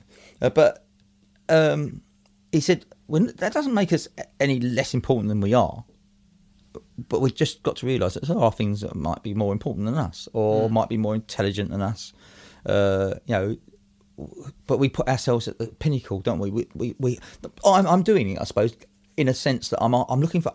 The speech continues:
Speaker 1: answers. What answers? And I, the answers I want is, "Why am I so great? You know, what, oh, why am I this human being, this great thing?" You know what I mean?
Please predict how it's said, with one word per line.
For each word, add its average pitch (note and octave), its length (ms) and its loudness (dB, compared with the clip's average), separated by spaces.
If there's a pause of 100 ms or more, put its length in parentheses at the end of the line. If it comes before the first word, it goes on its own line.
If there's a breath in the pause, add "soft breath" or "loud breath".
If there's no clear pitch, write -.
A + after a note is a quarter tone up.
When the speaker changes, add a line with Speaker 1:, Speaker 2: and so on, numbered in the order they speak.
Speaker 1:
answers. A#2+ 300 2
What - 120 -2
answers? B2 340 0
And G#2+ 80 -2
I, C#3+ 120 0 (200 loud breath)
the - 80 2
answers F#3+ 280 0
I C3 80 6
want A2+ 240 2
is, E2+ 100 -6 (320 soft breath)
"Why G2+ 320 -2
am F#2+ 100 -2
I E2+ 80 -4
so - 140 -12 (100)
great? - 300 -10
You - 80 -10
know, C2 60 -6
what, D#2 240 -8
oh, G2 160 -4
why A2 200 -8
am G2 100 -8
I - 80 -8
this - 180 -14 (140)
human A2 440 -6
being, G2+ 340 -4
this E2+ 220 -14 (120)
great G2+ 300 -4
thing?" G#2 420 -6 (360 loud breath)
You C3 100 0
know C3+ 80 0
what C#3 100 2
I G#2 40 0
mean? F#2+ 140 -6